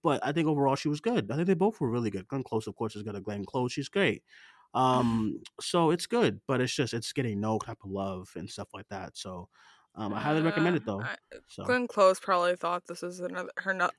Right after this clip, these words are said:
Speaker 2: uh, like, another chance at a Best <laughs> Supporting Actress nomination.
Speaker 1: Yeah, 'cause she was acting in this one. There's a lot of scenes, and she's great. She's great, and I'm surprised it's getting released so early. If it was me, I'd just hold it until the end of the year so you can kinda market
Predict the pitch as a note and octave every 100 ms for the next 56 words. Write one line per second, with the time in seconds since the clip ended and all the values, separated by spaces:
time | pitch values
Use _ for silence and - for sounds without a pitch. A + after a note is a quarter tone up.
0 | - F#3+ F#3+ - F#3+ F#3 E3+ F3 F3 D3+
1 | D3 - - E3+ E3 - - _ _ -
2 | F#3 F#3 - G#3+ G#3 - A#3 A3+ A3 C4
3 | B3 C4 G#3+ A3 A3 G3+ G3+ F#3+ F3+ F3+
4 | F3+ F#3 F3+ F#2+ - - G#2 - D#3+ A#2
5 | F2+ G#2 A2+ - A2+ A2 G2+ G2 G2+ G2+
6 | - G2 F#2+ G#2+ A#2 A#2 A2 G#2+ - A#2
7 | A2+ A2 G2 G2 F2+ - - _ - A#2
8 | - A2 B2 B2 - C3 - G#2 A#2+ G#2+
9 | - G2+ G2 G#2+ G2+ - A2+ B2+ B2 A#2
10 | B2+ A#2+ A#2+ B2 G#2+ F2 B2 C#3 C#3 C#3
11 | - - - G2+ - B2+ G#2+ G2 C3 C#3
12 | A2+ G#2 - - A#2+ A#2 A2+ B2+ A2 A2+
13 | G#2+ G#2 G#2+ C3 C#3 C3+ B2 G#2+ - G#2+
14 | A#2+ G2+ G2 G#2 C3 C3 C3